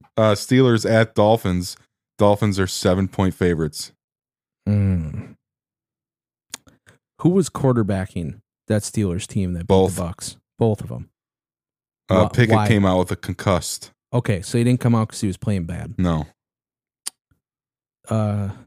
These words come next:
Speaker 2: is Tua back?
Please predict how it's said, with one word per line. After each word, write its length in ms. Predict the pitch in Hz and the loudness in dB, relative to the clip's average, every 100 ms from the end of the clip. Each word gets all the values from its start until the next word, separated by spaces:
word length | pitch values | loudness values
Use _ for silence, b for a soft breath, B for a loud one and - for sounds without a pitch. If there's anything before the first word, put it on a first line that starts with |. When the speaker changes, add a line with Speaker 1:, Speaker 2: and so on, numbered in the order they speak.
| _ _ _ _ _ _ _ _ _ _ _ _ _ _ _ _ _ _ _ _ _ _ _ _ _ _ _ - | _ _ _ _ _ _ _ _ _ _ _ _ _ _ _ _ _ _ _ _ _ _ _ _ _ _ _ -4
Speaker 2:
is 160 | 104 | -4
Tua 340 | - - 143 135 | -2 0 2 2
back? 480 | 104 87 92 - | 0 -2 -4 -6